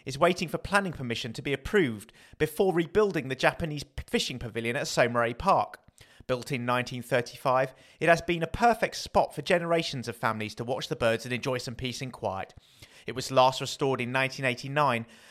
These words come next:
but has been deteriorating ever since. It was eventually deemed too dangerous to keep open and closed to the public in two thousand and nineteen.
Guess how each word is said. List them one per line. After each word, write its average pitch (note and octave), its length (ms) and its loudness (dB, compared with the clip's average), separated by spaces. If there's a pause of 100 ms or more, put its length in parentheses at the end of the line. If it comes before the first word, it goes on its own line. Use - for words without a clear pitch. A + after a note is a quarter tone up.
but D3+ 140 0
has F#3 120 4
been F3+ 140 -2
deteriorating D3 720 4
ever C3 200 -2
since. - 500 -4 (260)
It - 60 -8
was B2+ 120 -4
eventually C#3+ 460 0
deemed B2+ 280 -6
too A3+ 180 0
dangerous C#3 340 2
to - 80 -12
keep C3+ 240 -6
open C#3 320 2
and A2 140 -8
closed F#3+ 240 4
to - 80 -12
the A2 80 -8
public A2 340 -6
in B2 60 -6
two C3+ 180 -4
thousand B2 320 2
and C3 80 -6
nineteen. C3 600 -2